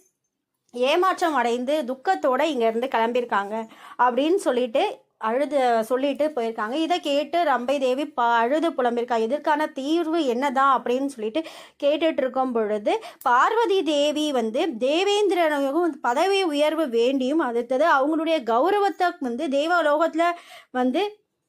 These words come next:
பதிக்கணும் அப்படின்றதுக்காகவும் பார்வதி தேவி என்ன பண்ணியிருக்காங்க, பூலோகத்துல தன்னுடைய பா-, வந்து பதிவை வந்து பதிய வைக்கணும்ன்றதுக்காக பார்வதி தேவி, ஹம், கௌரி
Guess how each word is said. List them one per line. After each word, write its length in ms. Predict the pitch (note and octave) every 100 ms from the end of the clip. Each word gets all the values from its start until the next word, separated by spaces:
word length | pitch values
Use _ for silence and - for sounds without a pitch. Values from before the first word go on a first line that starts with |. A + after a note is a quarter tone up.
| _ C4+
பதிக்கணும் 440 | C4 E4 F4+ F4 D#4
அப்படின்றதுக்காகவும் 880 | C4 D4 C#4 B3 A#3+ G#3+ A3 B3 F#4+ - - -
பார்வதி 640 | C#4 D4+ A4 A4 A#4 G4+
தேவி 380 | C#4 D4 D#4 E4+
என்ன 160 | D#4 C4
பண்ணியிருக்காங்க, 580 | C4 A#3+ A#3 A#3 B3+ D#4
பூலோகத்துல 840 | B3+ E4+ F4+ F4 D#4+ D4+ A#3+ C4+ D#4+
தன்னுடைய 520 | C4 C4+ E4 F4+ F#4 - _
பா-, 500 | C#4 B3 C#4 D#4 C4+
வந்து 280 | B3 C4 C4+
பதிவை 400 | A#3+ B3 E4+ F4
வந்து 280 | C#4 A#3+ C#4+
பதிய 300 | A#3 C4 D#4+
வைக்கணும்ன்றதுக்காக 800 | B3 B3+ C4+ C4+ A#3 G#3+ G3+ C#4+
பார்வதி 480 | C4+ A#3 D4 D#4+ C#4+
தேவி, 420 | G#3+ G#3 D#4+ - - - - _
ஹம், 340 | A3+ A3+ A3 - _ A3
கௌரி 440 | C4 F#4 A4+ G#4+